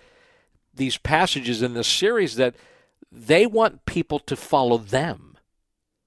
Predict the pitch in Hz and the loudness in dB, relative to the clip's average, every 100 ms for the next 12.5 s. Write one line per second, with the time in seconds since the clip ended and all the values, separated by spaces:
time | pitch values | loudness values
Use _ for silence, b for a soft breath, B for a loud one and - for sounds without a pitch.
0 | _ _ _ _ _ _ - 131 156 202 | _ _ _ _ _ _ -8 0 2 6
1 | 208 202 175 127 135 - 185 175 135 113 | 6 6 4 0 -4 -2 -2 0 0 0
2 | 117 95 120 117 104 - - 156 98 98 | -2 -4 -4 -4 -6 -8 -2 -2 -2 -8
3 | - - _ _ _ - 120 98 117 - | -12 -14 _ _ _ -6 -2 2 2 2
4 | 135 - - 190 185 123 - - _ _ | 0 -2 -6 -6 -4 -8 -16 -20 _ _
5 | _ _ _ _ _ _ _ _ 123 - | _ _ _ _ _ _ _ _ -6 2
6 | 180 190 185 175 156 120 131 104 131 101 | 4 8 8 8 2 4 4 4 0 0
7 | 113 143 170 160 - - - - - _ | 2 6 4 2 -6 -8 -10 -16 -20 _
8 | _ _ _ _ _ _ _ _ 123 110 | _ _ _ _ _ _ _ _ -8 -4
9 | 131 90 87 156 180 - - 98 - _ | -4 -4 -4 2 2 0 -6 -12 -16 _
10 | _ _ _ _ _ _ _ _ _ _ | _ _ _ _ _ _ _ _ _ _
11 | _ 104 135 135 131 131 110 107 90 131 | _ 0 2 4 2 2 0 -4 0 0
12 | 175 123 82 - - | 2 -2 -6 -18 -20